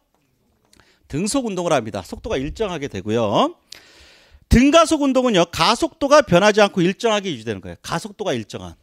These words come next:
그러면 여기서 중요한 부분이 뭐냐? 예, 브이와이. 이것은 지속적으로 뭐에 영향을 받아서?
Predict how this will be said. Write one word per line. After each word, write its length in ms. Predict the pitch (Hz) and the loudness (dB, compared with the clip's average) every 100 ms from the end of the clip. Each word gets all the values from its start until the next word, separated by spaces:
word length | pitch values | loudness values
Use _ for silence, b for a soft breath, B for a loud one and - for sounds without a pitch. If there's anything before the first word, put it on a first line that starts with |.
| - | -10
그러면 480 | 208 247 277 247 143 | -4 0 0 0 0
여기서 580 | 147 214 208 147 254 - b b b | 0 0 0 0 -2 -6 b b b
중요한 400 | - 175 214 202 | -12 -2 -2 -2
부분이 240 | 180 175 | -6 -6
뭐냐? 440 | 139 113 175 285 - _ _ _ 120 | -6 -4 -2 -4 -6 _ _ _ -2
예, 360 | 139 120 87 _ | 0 0 -4 _
브이와이. 560 | 180 247 233 240 254 117 _ _ _ _ _ _ _ _ _ _ _ _ _ _ | -6 0 2 2 0 -8 _ _ _ _ _ _ _ _ _ _ _ _ _ _
이것은 540 | 180 285 269 254 359 - _ _ _ | -4 -2 2 0 0 -14 _ _ _
지속적으로 640 | 190 285 - - 269 262 | -4 -4 -4 -4 0 0
뭐에 440 | 143 143 214 254 240 | 2 4 6 6 6
영향을 340 | 180 185 170 | 2 -2 -2
받아서? 580 | 135 117 117 - 92 | -4 -4 -8 -8 -14